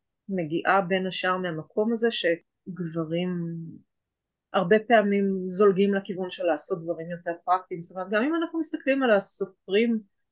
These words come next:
שכתבו ספרי מקור, אמ, בעבר, ואני חושבת שגם בימינו רבים מהם, אלה שהתחילו כסופרי מיינסטרים, הרבה פעמים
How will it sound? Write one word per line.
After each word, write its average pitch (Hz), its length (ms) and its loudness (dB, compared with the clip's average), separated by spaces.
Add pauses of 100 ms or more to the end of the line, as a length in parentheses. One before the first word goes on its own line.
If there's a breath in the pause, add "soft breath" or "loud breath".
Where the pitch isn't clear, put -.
(380)
שכתבו 196 600 2
ספרי 185 460 2
מקור, 170 760 4 (260)
אמ, 160 300 -6 (1500)
בעבר, 185 800 8
ואני 185 200 2
חושבת 208 420 0
שגם 180 360 2
בימינו 185 500 0
רבים 180 320 0
מהם, 175 460 -2 (640)
אלה 214 200 8
שהתחילו 196 760 0
כסופרי 185 440 -4
מיינסטרים, 165 560 -6
הרבה 147 160 -6 (120)
פעמים 320 500 -2